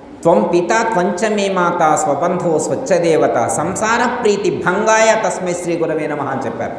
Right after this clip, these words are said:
ఈ ప్రపంచంలో నీకు తల్లి, తండ్రి, అక్క,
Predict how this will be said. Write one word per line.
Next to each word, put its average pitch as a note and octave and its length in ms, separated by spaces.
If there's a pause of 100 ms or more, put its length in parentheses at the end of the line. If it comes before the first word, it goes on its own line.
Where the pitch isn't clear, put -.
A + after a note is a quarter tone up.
(1300)
ఈ C#3+ 60
ప్రపంచంలో F3 800
నీకు C#3 500 (640)
తల్లి, C#3 580
తండ్రి, C#3 480
అక్క, A#2+ 360